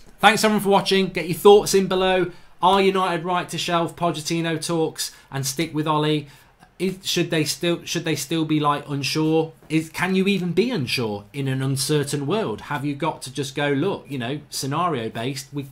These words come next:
we'll just have to leave it there, Poch"? Or, or are you one of those people who still thinks, "Sod it, get rid of Ollie and get Pochettino in"? Which I think would be just, surely you can't be thinking that.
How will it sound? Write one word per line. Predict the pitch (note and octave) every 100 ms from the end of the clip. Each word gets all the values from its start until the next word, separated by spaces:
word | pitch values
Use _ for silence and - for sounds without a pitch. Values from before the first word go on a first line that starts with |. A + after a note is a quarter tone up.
| -
we'll | C#3+
just | -
have | D#3 D#3
to |
leave | D3+ D#3
it | B2+
there, | D3+ G3+ -
Poch"? | A2 - - - - -
Or, | A3+ B2+ D#3+ - - _
or | - D3+
are |
you | D#3+ E3
one | E3+ D#3+
of |
those | D#3 D3
people | D#3 D#3+ A#2+
who |
still | B2+ - D3
thinks, | C#3+ A2+ B2
"Sod | - F3+ C#3
it, | G#2+ - - _
get | D#3+ B2+
rid | E3
of | A2
Ollie | A#2+ B2+
and |
get | C3+ C3+
Pochettino | D3 C3+ C#3+ D3+ C#3+
in"? | G3 G#2 - -
Which | B2+ C3 - - -
I | C#3
think | - C3
would | A#2+
be | -
just, | G2 - - - - - - - - - - - - -
surely | - F#3+ D#3
you | A2 G#2
can't | A#2 B2 A2+
be |
thinking | - G2+ G2 G#2
that. | F#2+ F2+